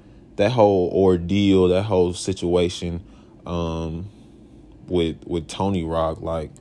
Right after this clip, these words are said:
let your brother handle his own shit, bro. You know what I'm saying? He got himself in this shit. Like, he can handle this shit by himself. Uh, and I hate how they trying to blackball Will Smith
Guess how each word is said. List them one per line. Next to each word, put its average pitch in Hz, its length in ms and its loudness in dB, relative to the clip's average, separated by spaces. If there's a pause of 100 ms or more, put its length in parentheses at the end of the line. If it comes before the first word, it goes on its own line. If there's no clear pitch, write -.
(880)
let 117 200 0
your 120 100 2
brother 113 280 4
handle 104 300 0
his 92 160 -2
own 90 300 -4
shit, 80 280 -12
bro. 85 280 -10
You 92 140 -6
know 95 120 0
what 92 60 -2
I'm 92 80 -4
saying? 92 300 -4
He 117 120 -2
got 113 200 2
himself 95 380 -2
in 104 200 -6
this 87 120 -4
shit. 90 320 -4
Like, 85 280 -10 (560)
he 107 160 -4
can 95 100 -4
handle 98 300 0
this 95 160 -2
shit 92 180 -6
by 92 140 -4
himself. 95 520 -6 (360)
Uh, 85 420 -2 (680)
and 95 160 -2
I 101 120 2
hate 120 180 2
how 98 160 2
they 98 140 0
trying 92 260 -2
to 82 80 -4
blackball 85 600 -2
Will 82 180 -2
Smith 85 400 -6